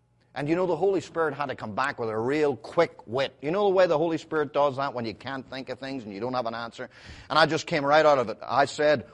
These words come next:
"Well, Ishmael is honored, but Isaac is blessed."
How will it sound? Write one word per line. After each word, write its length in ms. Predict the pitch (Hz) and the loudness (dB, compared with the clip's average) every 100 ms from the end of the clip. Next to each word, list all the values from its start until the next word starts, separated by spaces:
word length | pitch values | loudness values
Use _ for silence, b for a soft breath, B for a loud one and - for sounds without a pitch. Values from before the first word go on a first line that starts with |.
| - | -8
"Well, 520 | 120 160 196 214 - _ _ - | 0 4 4 2 -6 _ _ 2
Ishmael 500 | 185 - 175 196 196 | 2 2 2 4 4
is 120 | 180 | 4
honored, 440 | 196 185 165 156 - _ _ | 4 4 2 -2 -12 _ _
but 140 | 95 | -2
Isaac 380 | 104 139 135 143 | 4 4 2 -2
is 120 | 147 | -4
blessed." 460 | 113 135 117 - | -2 -2 -2 -6